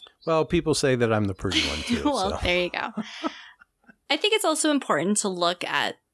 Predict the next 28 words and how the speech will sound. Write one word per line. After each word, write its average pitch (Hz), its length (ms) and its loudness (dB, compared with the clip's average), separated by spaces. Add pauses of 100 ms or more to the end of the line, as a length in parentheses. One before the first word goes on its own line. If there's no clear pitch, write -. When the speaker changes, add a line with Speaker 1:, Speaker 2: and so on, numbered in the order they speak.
Speaker 2:
the 170 520 0 (300)
testimony, 185 720 2
so 185 180 2
to 170 80 2
speak, 156 380 0
of 185 140 -8
people 165 380 -6
who've 185 220 -2
gone 160 280 0
through 269 320 2
drug - 240 -4
court. - 400 -10 (500)
And 226 280 2
Vice, 208 720 2
along 185 540 2
with 175 200 0
the 185 100 -2
Marshall 175 360 0
Project, - 600 -10
shares 214 480 2
a 285 80 0
story 165 540 0
that 175 160 -2
highlights 190 520 0
the 208 120 -10
positive 185 520 0
effect 165 520 0
of 180 160 -14